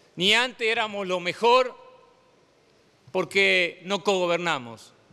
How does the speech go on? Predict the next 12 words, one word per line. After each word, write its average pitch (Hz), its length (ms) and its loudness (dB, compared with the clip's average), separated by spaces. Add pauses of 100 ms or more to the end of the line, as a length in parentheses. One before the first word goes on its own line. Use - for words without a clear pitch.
(360)
ni 196 180 -4
hoy 233 180 2
somos 220 380 -2
lo 180 220 -2
peor, 175 500 2 (1000)
porque 170 240 -2
no 190 140 -2
queremos 190 380 0
ningún 180 280 -2
club 170 240 0
del 160 180 0
helicóptero. 135 640 -6